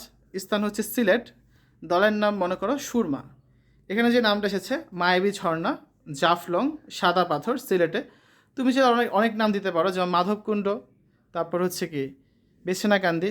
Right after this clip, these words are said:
ঠিক আছে? এগুলো তুমি সিলেটের চা বাগান, বিভিন্ন জায়গার নাম কিন্তু তুমি দিতে পারো। তো এই গেল, আমরা হচ্ছে দলগত কাজের সমাধানটা করলাম। এরপর দেখো এখানে পরবর্তী ক্লাসে একশো সাতাশ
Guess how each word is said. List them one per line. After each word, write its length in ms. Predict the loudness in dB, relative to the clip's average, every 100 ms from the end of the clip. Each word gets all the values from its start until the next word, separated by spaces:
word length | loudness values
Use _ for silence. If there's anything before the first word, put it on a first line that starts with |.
| -2
ঠিক 100 | -2
আছে? 160 | -2 -4 -6 -10 _ -4
এগুলো 160 | -2 -2 0
তুমি 120 | -2 0
সিলেটের 360 | 0 2 0 -2 -10 _ _ _
চা 120 | 2 4 4
বাগান, 260 | 2 2 -2 -8 _ _ _ -6
বিভিন্ন 220 | -2 -2 0
জায়গার 200 | 0 0
নাম 80 | -2
কিন্তু 140 | -6 -6
তুমি 120 | -4 -2
দিতে 140 | -4 -6
পারো। 140 | -10 -12 _ _ _ _ _ _ _ _ _ _
তো 20 | 2
এই 60 | 4
গেল, 120 | 4 2 -2 -6
আমরা 200 | -2 -2
হচ্ছে 160 | -2 0
দলগত 280 | 0 0 -2 -2
কাজের 300 | -2 0 -2 -4 -16 -20 -14 -6
সমাধানটা 380 | -4 -2 -2 -2 -2
করলাম। 240 | 0 0 0 -8 _ _ _ _ _ _ _ _ _ -8
এরপর 200 | -2 0 2
দেখো 220 | 2 0 -4 -8 _ -14 -8
এখানে 240 | -2 0 0 2
পরবর্তী 340 | 2 2 -2 0
ক্লাসে 320 | 0 0 -4 -4 -12 -10
একশো 140 | -8 -6
সাতাশ 320 | -4 -4 -4